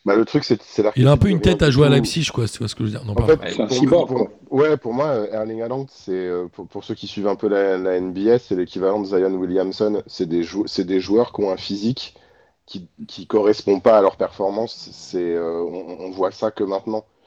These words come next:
Speaker 1: Donc, moi, j'arrive pas à, euh, enfin, si, je suis, j-, je dis, j'arrive pas à être emballé. Si, bien sûr que je suis emballé, mais je, on n'a jamais rien vu, euh, de tel pour nous, pour notre génération,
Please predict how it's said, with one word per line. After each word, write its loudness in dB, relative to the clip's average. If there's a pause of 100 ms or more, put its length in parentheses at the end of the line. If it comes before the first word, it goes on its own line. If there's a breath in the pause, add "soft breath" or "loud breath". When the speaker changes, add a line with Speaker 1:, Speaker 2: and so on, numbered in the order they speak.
(300 soft breath)
Speaker 1:
Donc, -6 (100)
moi, -4
j'arrive -2
pas 0
à, -10
euh, -14 (360)
enfin, -6
si, -12
je -12
suis, -12
j-, -10
je -16
dis, -14
j'arrive -12
pas -8
à -4
être -12
emballé. -8
Si, -10
bien -8
sûr -6
que -20
je -16
suis -6
emballé, -6
mais -6 (100)
je, -18
on -6
n'a -4
jamais 0
rien 0
vu, -4 (260)
euh, -6
de -8
tel -6 (520)
pour -4
nous, 0
pour -4
notre -4
génération, -2